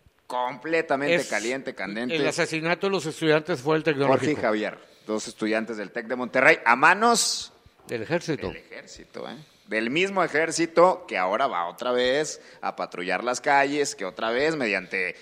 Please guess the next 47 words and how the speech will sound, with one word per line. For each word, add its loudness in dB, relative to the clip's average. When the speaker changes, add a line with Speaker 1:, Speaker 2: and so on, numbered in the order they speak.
Speaker 1:
el -6
disfraz 0
de 2
la 4
Guardia 6
Nacional, 4
va 4
a 2
estar -2
encargado 0
de 2
la 2
seguridad. 2
¿Qué 8
pasó 8
en 4
ese 4
entonces? 4
No, -6
no -4
sé -8
si -8
te -6
tocó -2
ver, 4
por -4
ejemplo, -4
ahí 0
el, -4
los -6
videos 0
en -6
donde -8
arriba 0
del 0
puente -4
se -10
empiezan -8
a -4
agarrar 0
narcos -2
y, -6
y -18
tiran -10
granadas 6
y -2
demás. 0